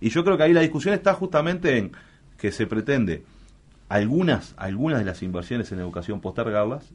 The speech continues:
y yo creo que hay que buscar y hacer el máximo de los esfuerzos por que sean las menos. Es decir, en educación deberíamos tratar de no postergar nada. Y ese es el esfuerzo que tiene que hacer la bancada del Frente Amplio,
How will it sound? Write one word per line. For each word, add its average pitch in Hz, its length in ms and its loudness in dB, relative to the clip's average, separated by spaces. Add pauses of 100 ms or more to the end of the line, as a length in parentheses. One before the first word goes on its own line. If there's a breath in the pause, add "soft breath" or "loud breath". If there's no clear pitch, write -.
y 95 80 -10
yo 113 160 -4
creo 123 200 -2
que 113 280 -2 (260 loud breath)
hay 117 200 2
que 143 100 0
buscar 123 580 4
y 104 60 -4
hacer - 240 -4
el 104 100 0
máximo 117 460 0
de 92 60 -6
los 87 120 -6
esfuerzos 107 520 -8 (480 soft breath)
por 98 280 -4 (160)
que 92 100 -4
sean 107 300 0
las 87 180 -2
menos. 95 580 -4 (360)
Es 90 200 -10
decir, 92 160 -10
en 95 120 -10
educación 101 540 -6
deberíamos 110 460 -2
tratar 104 360 -6
de 98 100 -4
no 104 140 -4
postergar 95 480 -6
nada. 85 400 -6 (640 soft breath)
Y 131 120 6
ese 180 120 4
es 160 100 -2
el 143 100 2
esfuerzo 131 520 0
que 98 100 -6
tiene 107 220 -4
que 92 60 -8
hacer 92 220 -8
la 92 100 -4
bancada 87 420 -2
del 87 80 -4
Frente 95 340 -8
Amplio, 113 360 -6